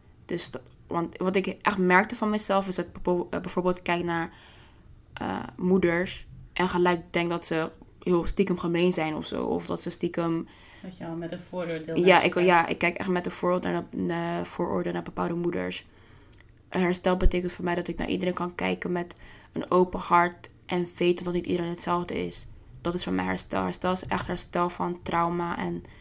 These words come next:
Speaker 1: eh, bepaalde vooroordelen. Ja.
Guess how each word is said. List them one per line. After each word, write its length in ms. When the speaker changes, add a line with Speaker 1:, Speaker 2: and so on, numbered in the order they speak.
Speaker 1:
eh, 240
bepaalde 380
vooroordelen. 800
Ja. 160